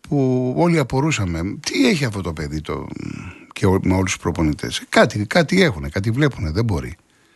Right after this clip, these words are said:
Λοιπόν, ο Καρβάλιο στις προπονήσεις σκίζεται. Δηλαδή, άμα πας και τον δεις, λες,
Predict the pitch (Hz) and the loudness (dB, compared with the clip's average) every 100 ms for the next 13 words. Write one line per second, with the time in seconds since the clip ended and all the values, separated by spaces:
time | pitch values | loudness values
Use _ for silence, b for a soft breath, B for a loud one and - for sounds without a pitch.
0 | b b b b b b b - 131 131 | b b b b b b b 0 2 4
1 | 127 113 - 113 117 120 110 175 196 147 | 2 2 -2 -2 2 2 4 4 4 2
2 | 117 - _ _ _ _ _ _ _ _ | 0 -4 _ _ _ _ _ _ _ _
3 | _ _ _ _ _ _ _ _ - 120 | _ _ _ _ _ _ _ _ -4 -2
4 | 107 107 90 90 90 90 147 - - _ | 0 0 0 0 0 -2 -4 -6 -10 _
5 | _ _ _ _ - - - 147 107 78 | _ _ _ _ -4 -2 2 2 2 -4
6 | - - _ _ _ _ _ _ _ _ | -10 -20 _ _ _ _ _ _ _ _
7 | _ 92 98 117 135 123 - 120 - 98 | _ 0 2 4 4 2 2 0 0 -2
8 | 87 85 135 185 - - 95 160 - | 0 0 0 0 -4 -4 0 0 -2